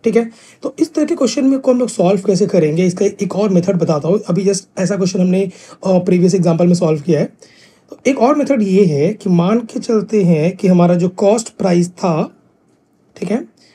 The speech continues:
Cost price ये मान लो X। तो cost price अगर X था, percentage loss आपके पास given है, तो selling price क्या हो जाएगा? Selling price हो जाएगा X minus X का ट्वेल्व परसेंट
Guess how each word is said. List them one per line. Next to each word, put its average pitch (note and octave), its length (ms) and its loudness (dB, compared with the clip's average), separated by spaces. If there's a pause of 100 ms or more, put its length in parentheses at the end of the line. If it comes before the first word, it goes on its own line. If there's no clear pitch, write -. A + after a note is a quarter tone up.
(260)
Cost A3+ 340 0
price F#3 600 0
ये A#3 180 0
मान F3 300 2
लो G3+ 260 0
X। - 500 -8 (880)
तो B3+ 60 -4
cost A#3+ 440 -2
price B3 320 2
अगर C4 300 0
X - 180 -4
था, F3 240 0
percentage G3 640 0
loss F3 300 2
आपके G3 220 -2
पास F#3 180 0
given D3+ 300 -2
है, - 200 -2 (300)
तो C4 60 -4
selling A3+ 380 0
price B3 240 2
क्या B3+ 160 2
हो A#3+ 80 2
जाएगा? A#3+ 380 0 (240)
Selling A3 320 2
price A#3+ 220 -2
हो B3 40 -2
जाएगा A#3+ 320 -2 (120)
X D4 440 0
minus F3+ 920 0 (680)
X C4 280 0
का G3 380 0 (300)
ट्वेल्व F3+ 300 4
परसेंट D3+ 840 -2